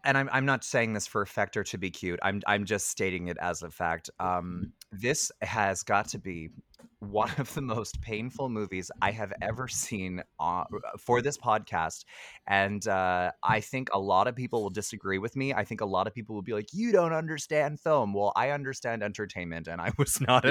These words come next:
Speaker 1: entertained.
Speaker 2: Yeah.
Speaker 1: Fantastic acting.
Speaker 2: Yeah.
Speaker 1: A very realistic look at the American dream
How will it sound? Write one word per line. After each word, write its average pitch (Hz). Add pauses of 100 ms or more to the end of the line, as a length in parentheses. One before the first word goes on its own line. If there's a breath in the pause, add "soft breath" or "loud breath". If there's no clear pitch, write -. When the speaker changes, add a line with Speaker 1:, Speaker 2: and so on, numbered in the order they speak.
Speaker 1:
entertained. 113
Speaker 2:
Yeah. 95
Speaker 1:
Fantastic 247
acting. 123 (180 soft breath)
Speaker 2:
Yeah. 185
Speaker 1:
A 147
very 220
realistic 180
look 139
at 123
the 127
American 131
dream 120